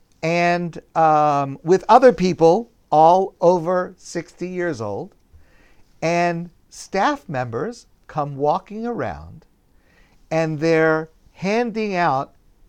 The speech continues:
coloring books. <laughs> So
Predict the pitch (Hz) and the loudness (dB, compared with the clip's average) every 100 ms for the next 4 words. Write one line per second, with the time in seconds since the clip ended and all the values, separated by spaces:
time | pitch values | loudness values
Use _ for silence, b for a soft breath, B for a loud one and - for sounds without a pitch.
0 | _ - 247 302 311 285 113 98 - - | _ -6 -4 -4 -4 -6 -10 -16 -18 -20
1 | - _ _ _ _ _ _ _ _ _ | -20 _ _ _ _ _ _ _ _ _
2 | _ b b - - - - - _ _ | _ b b -16 -14 -14 -18 -20 _ _
3 | _ _ B B B B B B B - | _ _ B B B B B B B -20
4 | - 143 - - 156 | -16 -16 -10 -8 -8